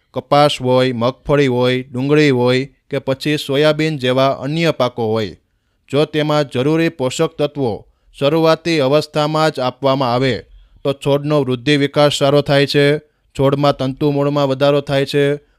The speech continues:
છોડ પીળો પડતો નથી અને છોડ એકદમ મજબૂત અને લીલોછમ રહે છે, જેના પગલે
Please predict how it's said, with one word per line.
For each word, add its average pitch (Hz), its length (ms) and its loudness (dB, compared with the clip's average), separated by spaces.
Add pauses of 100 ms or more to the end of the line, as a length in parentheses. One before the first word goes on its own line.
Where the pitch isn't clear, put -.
(160)
છોડ 143 240 2
પીળો 139 300 0
પડતો 143 340 0
નથી 143 460 0 (360)
અને 143 200 0
છોડ 147 300 0 (120)
એકદમ 143 500 -2
મજબૂત 131 500 0 (240)
અને 139 220 -2
લીલોછમ 131 600 0
રહે 107 220 -4
છે, 98 200 -10 (560)
જેના 156 340 0
પગલે 131 300 0